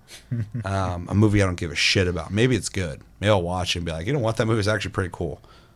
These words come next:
Speaker 2: I didn't wanna watch the fucking behind the scenes of nothing. It was the most boring behind the scenes of a movie I've ever seen. Um, and awkward as shit. So it was, it was awful.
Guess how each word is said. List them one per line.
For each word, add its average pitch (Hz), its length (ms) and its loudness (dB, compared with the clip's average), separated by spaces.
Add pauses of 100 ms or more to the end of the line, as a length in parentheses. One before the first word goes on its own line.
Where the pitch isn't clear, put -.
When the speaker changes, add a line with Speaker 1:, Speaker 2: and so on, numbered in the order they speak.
(1500)
Speaker 2:
I 110 120 2
didn't 98 220 2
wanna 92 160 -2
watch 90 260 -4
the - 60 -8
fucking 87 200 -4
behind 90 240 -2
the 87 40 -2
scenes 90 440 -2
of 95 360 -4
nothing. 90 600 -2 (480)
It - 40 -6
was 104 100 6
the 110 60 6
most 98 260 2
boring 101 260 4
behind 98 320 4
the - 40 0
scenes 98 300 2
of 95 120 -2
a 95 60 0
movie 95 280 2
I've 90 80 0
ever 87 160 0
seen. 80 360 -2 (340)
Um, 85 540 -4 (120)
and 92 120 -4
awkward 87 320 -2
as 73 60 -4
shit. - 260 -4
So 98 160 4
it 127 120 6
was, 123 140 2
it 131 140 4
was 139 100 8
awful. 90 460 0